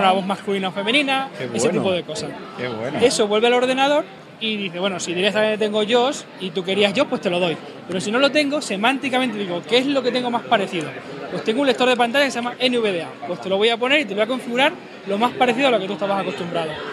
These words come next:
Speaker 1: Eso vale para cualquier perfil, personas con baja visión, eh, cualquier producto apoyo que ya esté instalado, te lo vamos a configurar.
Speaker 2: Qué bueno.
Speaker 1: Esto además, digamos que el pendrive podría pensar, "Bueno, bueno, pero solamente vale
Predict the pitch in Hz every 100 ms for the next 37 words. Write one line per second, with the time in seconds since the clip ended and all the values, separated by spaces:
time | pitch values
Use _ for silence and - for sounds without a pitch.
0 | - - 202 214 233 269 262 220 185 185
1 | 180 208 208 269 294 240 190 196 190 196
2 | 190 185 185 190 202 220 269 269 277 285
3 | 294 - - - 180 175 170 190 185 214
4 | 233 269 262 254 202 185 180 165 165 -
5 | 185 226 247 226 226 262 339 269 202 208
6 | 202 185 180 180 165 160 - - - -
7 | 117 101 104 101 - - - - - -
8 | - - - - 226 - 262 254 254 285
9 | 240 202 214 220 214 190 170 151 151 151
10 | - 143 147 151 185 190 208 220 233 240
11 | 262 214 226 214 208 196 175 175 185 226
12 | 175 165 196 190 190 196 196 196 208 220